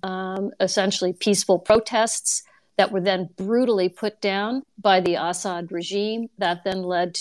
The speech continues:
to an insurgency and an armed uprising.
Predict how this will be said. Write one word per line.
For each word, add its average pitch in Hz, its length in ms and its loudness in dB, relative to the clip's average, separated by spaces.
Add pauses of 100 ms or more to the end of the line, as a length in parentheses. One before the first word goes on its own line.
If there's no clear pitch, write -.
to 180 440 2
an 170 160 -10
insurgency 196 800 0
and 185 140 -4
an 170 120 -4
armed 185 340 -2
uprising. 190 800 0